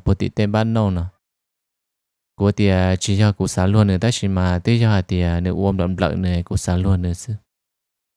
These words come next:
Nếu chỉ cho thể Tết thì nữa chỉ khâu thia, nữa nào, à, nữa xua tên hiện đó nữa mà khó từ mà khó lợn nữa mà nữa tí tu nữa chế mua rằng cho nên mình nhảy dầu.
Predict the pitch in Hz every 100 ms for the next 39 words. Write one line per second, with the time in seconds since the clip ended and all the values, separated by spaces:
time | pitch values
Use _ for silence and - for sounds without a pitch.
0 | _ _ 110 107 117 131 - 87 123 135
1 | 127 113 110 110 110 107 110 107 104 95
2 | - 95 - 117 127 - 127 123 123 113
3 | 92 101 101 92 90 85 85 87 92 87
4 | 110 101 117 107 101 117 101 95 95 87
5 | 95 - 104 95 - 95 98 82 92 92
6 | 92 90 113 113 110 98 - 113 117 98
7 | 92 87 98 95 92 95 92 87 90 85
8 | 82